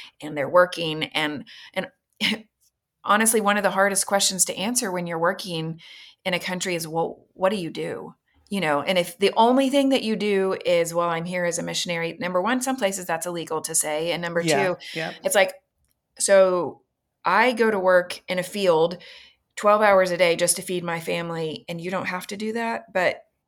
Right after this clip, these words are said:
Speaker 1: people just pay you to be here to talk to me." You know, like,
Speaker 2: <laughs>
Speaker 1: there's, like, this thing. So there's, there are times when there's a platform that enables you to be
Speaker 2: Yeah.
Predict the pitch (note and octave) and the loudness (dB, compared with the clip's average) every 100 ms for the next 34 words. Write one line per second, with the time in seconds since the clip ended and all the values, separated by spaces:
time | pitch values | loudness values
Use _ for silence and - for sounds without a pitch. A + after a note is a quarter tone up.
0 | _ _ G#3 F#3 F3+ F3 F3 F3+ F3 E3 | _ _ -10 -8 -8 -8 -4 -4 -4 -6
1 | E3+ E3+ E3+ E3+ - - D3 F3+ G#3 - | -8 -4 -2 -2 -6 -4 -2 -2 -4 -8
2 | A3 A3+ A3+ G#3+ G3+ G3 F#3+ F#3 - - | -4 -4 -4 0 4 6 6 4 2 -8
3 | - - A#3 B3 C#4 C4+ - - - - | -6 2 4 6 6 4 0 -14 -16 -10
4 | - B3+ B3+ D4 C4 C4+ C4 B3+ B3+ - | 4 4 6 2 6 6 6 4 0 -2
5 | A#3+ A3 G#3 - D#4 F#4 D#4 G3 - F#3+ | 4 4 4 0 -4 -6 -4 0 0 0
6 | - _ _ _ _ - G3 F#3+ - - | -8 _ _ _ _ -2 2 2 0 -14
7 | - A3+ G#3+ - F3 D#3+ E3+ F3+ F3 F3 | 0 4 4 2 -2 -2 -4 -4 -2 -2
8 | F3+ F#3 F3 E3 - - D#3 D#3 | 0 0 -2 -4 -8 -8 -8 -4